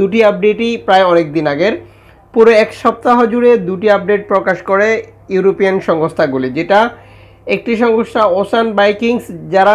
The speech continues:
সাধারণত ভূমধ্যসাগর থেকে বিভিন্ন বিপদগ্রস্ত বা বিপদে পড়া অভিবাসীদেরকে উদ্ধার করে ইউরোপের বিভিন্ন দেশে পৌঁছায়,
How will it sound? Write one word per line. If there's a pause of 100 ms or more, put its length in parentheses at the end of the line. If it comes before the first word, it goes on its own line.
(140)
সাধারণত (140)
ভূমধ্যসাগর (100)
থেকে (640)
বিভিন্ন (680)
বিপদগ্রস্ত (300)
বা (760)
বিপদে
পড়া (580)
অভিবাসীদেরকে (100)
উদ্ধার
করে (160)
ইউরোপের (100)
বিভিন্ন (140)
দেশে (100)
পৌঁছায়,